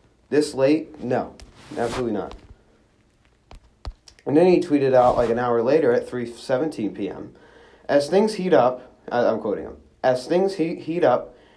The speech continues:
here Harper is talking to other teams beyond Philly, and Philly is still talking to both Harper and Machado. Feels like Philly Harper is most likely match at this point, though," unquote.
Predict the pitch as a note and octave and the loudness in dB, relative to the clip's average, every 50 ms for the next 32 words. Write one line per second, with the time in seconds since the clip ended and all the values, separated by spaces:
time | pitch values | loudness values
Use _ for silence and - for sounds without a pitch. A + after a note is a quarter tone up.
0 | _ _ _ _ _ - - G3 G3 F3+ E3 F3 F3 F3 F3 F3 F3 - D#3 D#3 | _ _ _ _ _ -2 4 6 6 8 8 8 6 6 4 2 2 2 2 0
1 | D3+ - - D#3 D#3+ D#3+ D#3+ D#3 D#3 C#3+ C#3 D#3 - D3 D#3 D3+ D3+ D3+ - D#3 | -2 -2 2 4 4 4 4 2 -2 -2 0 2 2 4 4 2 2 0 0 0
2 | D3 C#3 - C3+ C3+ C3+ C3+ C3+ C3 C3 - C3+ C3+ C3 C3 C3 C3 C3 - A#2+ | 0 0 0 -2 -4 -2 -2 -2 -2 -2 -2 0 2 2 2 2 2 0 0 -2
3 | A#2+ A#2 - C3+ C#3 C#3 C#3+ C#3 C3 A2 B2 A#2 A#2 - - C#3 C#3 C3+ C3 C3 | -4 -4 -4 -4 -2 -2 -2 -2 -2 -2 -4 -4 -6 -8 -6 -4 -4 -4 -4 -4
4 | - C#3 C3+ C3+ C3 C3 A#2 - B2 G2+ B2 B2 A#2+ A#2+ - C3 B2+ B2+ B2+ B2+ | -2 0 0 0 -2 -4 -8 -8 -8 -6 -4 -2 -2 0 0 2 2 2 2 0
5 | B2 A#2 B2 B2+ B2 A#2+ A#2 - B2+ A#2+ A2 G#2+ A2 G#2+ G#2+ G#2+ - - - - | -2 0 0 -2 -2 -4 -4 -2 -2 0 0 0 0 0 -2 -4 -4 -8 -18 -20
6 | _ _ - _ _ _ _ _ _ _ _ _ _ _ _ _ _ - - F3+ | _ _ -20 _ _ _ _ _ _ _ _ _ _ _ _ _ _ -4 0 2
7 | F3+ F3+ E3 C#3+ D3+ D#3+ D#3 D3+ D3+ - - D#3+ D#3 D#3 D#3 D3+ D3 D3 D3 - | 4 4 4 4 6 4 4 4 2 0 2 4 6 6 6 6 4 2 -2 -6
8 | - - - D3 C#3+ C#3+ C#3+ C#3+ C#3+ C3+ C3+ C3+ B2 A#2 - - B2 C3 C3 B2+ | -12 -4 0 2 2 2 2 2 0 0 -2 -4 -6 -8 -8 -6 -2 -2 0 -2
9 | B2+ - C3 B2+ B2+ - B2+ A#2+ A#2+ A#2+ A#2+ A#2 A#2 - - A2+ A2+ A#2 A#2 A2+ | 0 0 0 0 0 0 -2 -2 -2 -2 -2 -4 -4 -4 -2 -2 -2 -2 -2 -4
10 | A#2 - - A#2 G2+ F2+ - - G2 F#2+ F#2+ - - - _ _ _ _ _ _ | -6 -6 -8 -6 -6 -6 -6 -6 -4 -4 -4 -6 -8 -12 _ _ _ _ _ _
11 | - A2+ A2 G2+ G2+ - - - - - - | -8 -6 -6 -6 -8 -8 -10 -10 -10 -12 -18